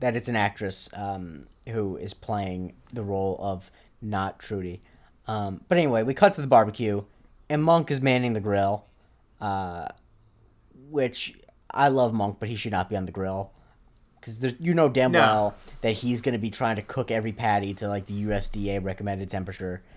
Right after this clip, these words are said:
Speaker 1: And that's just, like, no, that's a no-go for me, man.
Speaker 2: But, but, but, but the thing is, he's supposed to be all good and fine by now.
Speaker 1: That's true. You're right, you're right, you're right.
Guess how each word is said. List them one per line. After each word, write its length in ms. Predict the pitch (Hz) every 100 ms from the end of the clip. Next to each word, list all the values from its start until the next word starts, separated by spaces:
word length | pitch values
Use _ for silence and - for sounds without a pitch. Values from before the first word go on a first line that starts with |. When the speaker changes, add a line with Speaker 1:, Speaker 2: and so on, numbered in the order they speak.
| - - -
Speaker 1:
And 200 | 104 104
that's 200 | 107 101
just, 220 | 104 -
like, 160 | 98 90
no, 140 | 101
that's 220 | 104 107 107
a 20 |
no-go 320 | 98 87 87
for 140 | 95
me, 160 | 87 85
man. 280 | 85 80 92 - - 202 170 -
Speaker 2:
But, 240 | 254 185
but, 220 | 233 220
but, 300 | 226 214 -
but 120 | 196 175
the 60 |
thing 260 | 165 233 220
is, 240 | 220 135
he's 180 | 175 180
supposed 300 | - 170 160
to 20 |
be 140 | 165 143
all 180 | 143 131
good 240 | 131 143
and 180 | 139 127
fine 280 | 151 226 185
by 160 | 120
now. 60 | 120
Speaker 1:
That's 260 | 170 -
true. 260 | 156 127 117
You're 120 | 185
right, 200 | 180 175
you're 140 | 220 185
right, 140 | 151
you're 100 | 110
right. 240 | 95 98